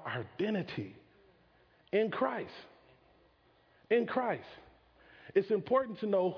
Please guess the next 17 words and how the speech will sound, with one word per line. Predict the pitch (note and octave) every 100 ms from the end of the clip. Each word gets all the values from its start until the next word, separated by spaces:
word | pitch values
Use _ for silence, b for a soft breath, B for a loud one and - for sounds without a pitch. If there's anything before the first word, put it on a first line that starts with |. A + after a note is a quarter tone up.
| -
who | C#4 D#4
we | A#3+ D#3
are | A#2+ A#2+ F3 - - - - _ b b -
and | F3 E3+ -
whose | C#4+ C#4 D#3+ - B
we | A#2+ A#2
are. | G2+ E2+ - - - - _ _ _ _ _ _ _ _ _ B B B
We | D#3 B3+ C4+
need | B3 -
to | A3
know | F#3+ B3+ A#3 F#3
that | F#3 F#3
our | G3
lives | F#3+ B3+ A#3 F3+ F#3
is | F3
not | F#3 E3+
an | F#3+